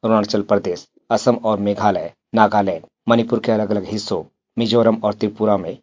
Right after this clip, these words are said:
बादलों के जमकर बरसने के आसार हैं। वहीं उड़ीसा, झारखंड, पश्चिम बंगाल में गंगा के तटीय इलाकों, पश्चिम राजस्थान, पंजाब, हरियाणा, चंडीगढ़ और दिल्ली, पश्चिम उत्तर प्रदेश, सौराष्ट्र से कच्छ और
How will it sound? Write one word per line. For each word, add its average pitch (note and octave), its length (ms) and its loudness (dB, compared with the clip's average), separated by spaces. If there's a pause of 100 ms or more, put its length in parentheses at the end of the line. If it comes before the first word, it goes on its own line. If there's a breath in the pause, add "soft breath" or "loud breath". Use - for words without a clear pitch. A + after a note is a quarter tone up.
बादलों B2 320 4
के D3+ 120 0
जमकर A2+ 300 0
बरसने G#2 360 -2
के A2 120 -2
आसार F#2 320 0
हैं। F#2 260 -6 (160)
वहीं A2+ 160 0
उड़ीसा, G#2+ 520 -2 (160)
झारखंड, G#2+ 420 2 (160)
पश्चिम D3+ 300 2
बंगाल C3+ 260 2
में C3 180 0
गंगा G#2+ 240 0
के G#2 120 -6
तटीय G#2 300 -4
इलाकों, F#2 440 -8 (180)
पश्चिम G#2+ 320 -2
राजस्थान, G2 600 0 (160)
पंजाब, G#2 400 2 (320)
हरियाणा, G#2+ 460 -2 (300)
चंडीगढ़ C3+ 420 4
और A2 180 -4
दिल्ली, G2+ 420 -8
पश्चिम G#2+ 280 0
उत्तर G2 200 -4
प्रदेश, F2+ 480 -4 (180)
सौराष्ट्र B2 400 4
से A2+ 140 -4
कच्छ G#2+ 340 0
और F#2 240 0